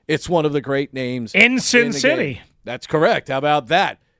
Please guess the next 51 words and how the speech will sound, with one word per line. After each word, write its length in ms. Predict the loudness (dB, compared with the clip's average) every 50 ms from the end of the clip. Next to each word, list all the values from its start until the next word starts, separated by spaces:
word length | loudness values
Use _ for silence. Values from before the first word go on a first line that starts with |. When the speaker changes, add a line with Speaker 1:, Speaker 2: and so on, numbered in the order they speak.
| _ -14
Speaker 2:
Mm. 320 | -12 -10 -10 -10 -12 -12
Speaker 1:
If 140 | -12 -6 -2
he 100 | 0 0 0
was 120 | 0 -2
a 60 | -2
college 380 | -2 0 2 2 0 0 -2 -4
player, 220 | -2 0 0 0
he'd 80 | 0 -2
be 60 | -2
getting 240 | -2 -2 -2 -2 -2
N 80 | -2
I 180 | 0 0 0 2
L 120 | 2 2
like 180 | 2 0 -2 -2
you 60 | -2 -2
wouldn't 160 | -2 0 0
believe 360 | 0 0 2 2 2 2 2
out 200 | 2 0 0 0
there. 340 | 0 0 0 0 -2 -4 -6 _
Speaker 2:
<laughs> 60 | -10 -12 -12 -12 -12 -14 -14 -14 _ -14
Speaker 1:
Uh, 240 | -6 -2 0 0 2
but 320 | 2 2 2 2 2 0 -2 -2 0 0 0 -2 -2 -4 -6 -6 -8 -10 -12 -16 -8 _
I 220 | 2 4 4 4 2
think, 540 | 0 -2 -2 -2 -2 -4 -8 -12 -20 _ _ _ _ _ _ _ _
I 260 | -2 0 0 0 0
think 300 | -2 -4 -6 -8 -8 -6
this 240 | -6 -6 -6 -4 -4
is 140 | -6 -6 -6
a 80 | -8 -10
team 520 | -8 -6 -4 -4 -4 -4 -6 -6 -8 -10 _ _ _ _ _ _ _ _ _ _
that 420 | -12 -6 -4 -2 -2 -2 -2 -4 -6
will 280 | -8 -6 -4 -4 -2
win 180 | -2 -2 -2 -2
again, 240 | -2 -2 -2 -2 -2
a 60 | -2
very 180 | -2 -2 -2 0
close 240 | 0 0 0 0
division. 320 | -2 -6 -6 -6 -8 -10 -10
I 140 | -10 -10 -8
think 240 | -6 -6 -6 -6
it's 160 | -8 -8 -6 -6
only 180 | -6 -4 -4 -4
gonna 140 | -2 -2
be 120 | 0 0 -2
a 40 | -2
game 300 | -2 -4 -4 -4 -4 -4
that 120 | -6 -6
separates 540 | -4 -6 -6 -4 -2 -2 -2 -2 -2 -4 -4
the 80 | -6
division 320 | -4 -4 -4 -4 -4 -4 -2
winner 320 | -2 -2 -2 -2 -4 -4